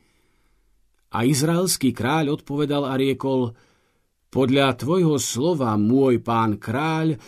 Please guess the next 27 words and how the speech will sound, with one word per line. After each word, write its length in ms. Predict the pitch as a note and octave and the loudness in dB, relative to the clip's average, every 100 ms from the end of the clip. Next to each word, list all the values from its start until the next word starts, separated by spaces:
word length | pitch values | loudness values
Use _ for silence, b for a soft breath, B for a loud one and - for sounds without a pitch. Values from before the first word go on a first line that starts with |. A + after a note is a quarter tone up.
| B | B
tvoj 320 | - D#3 G3+ | 0 4 6
som 320 | - - E3 | 4 2 4
ja 320 | B2+ C3+ F3+ - | 4 4 2 2
i 80 | D#3+ | 2
všetko, 560 | C#3+ - D3+ - D#3 C3 | 2 0 -2 -2 -6 -4
čo 160 | C3+ | -2
mám.“ 400 | C#3 A#2 - - - _ _ _ _ _ _ _ _ _ _ | 0 -2 -6 -16 -20 _ _ _ _ _ _ _ _ _ _
A 160 | B2+ B2+ | -4 -2
zase 380 | A2+ E3+ - | 0 0 0
prišli 400 | B2+ A#2+ - G2+ | 0 -2 -4 -6
poslovia 640 | G#2+ A#2 - A#2+ B2 C3+ D#3 | -4 -4 -2 -2 0 0 0
a 80 | D3+ | -2
riekli: 480 | C#3 C3 C#3 C#3 A#2 b b b b | 0 0 0 -2 -2 b b b b
„Takto 480 | - G#3+ - - C#3 | 0 0 0 0 0
hovorí 460 | G#2 C#3 C#3+ C3 B2+ | 2 2 4 4 2
Ben 300 | G#2+ D3+ C3+ | 2 2 2
Hadad: 500 | - B2+ A#2 - - - - _ _ _ | 0 -2 -4 -6 -16 -20 -20 _ _ _
Áno, 720 | A#2+ C3+ D3+ F#3 A#3+ D4 G#3+ B B | 4 6 6 4 2 -4 -10 B B
poslal 460 | - D4 - F#3+ D3 | -2 0 2 2 2
som 180 | - C3 | 0 -2
k 160 | B2 | 0
tebe 160 | D3+ D3+ | 0 0
s 80 | C3+ | 0
odkazom: 720 | F#3+ - A#2+ G#2 G#2+ A2+ A2+ B B | -2 -4 -4 -4 -2 -2 -2 B B
svoje 480 | - E3 A#3+ A3+ D#3 | 0 4 6 6 4
striebro 640 | - - G2+ D#2 - - - | 0 -4 -6 -8 -12 -18 -18
a 180 | - | -4